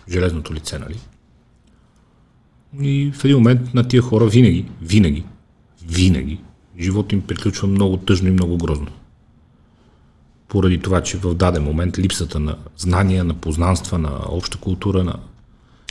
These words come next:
на хора, които да п-, помогнат, да дадат такъв, да ти помогнат да се развиеш, просто те оставя на същото место, на което си бил преди двайсет години и през това време всичко останало се развива.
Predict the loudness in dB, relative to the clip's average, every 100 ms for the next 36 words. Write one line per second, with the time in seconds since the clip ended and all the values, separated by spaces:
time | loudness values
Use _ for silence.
0 | -6 -2 0 0 0 0 -2 -4 -14 _
1 | -4 -2 0 -2 -4 0 2 2 0 -2
2 | -2 -2 -4 -4 -4 -4 -8 -12 -10 -4
3 | 0 0 0 -2 -4 0 2 2 0 -10
4 | -12 -18 -20 -20 -20 _ _ _ _ _
5 | _ _ _ -16 0 0 0 -4 0 2
6 | 2 -2 -4 -8 -12 -12 -12 2 2 4
7 | 4 2 -2 -6 -4 -2 0 2 0 0
8 | -2 0 -2 0 -2 -2 -2 -2 -2 2
9 | 2 2 -2 0 0 0 -2 -6 -8 -2
10 | -2 0 -2 -4 -4 -4 -4 -4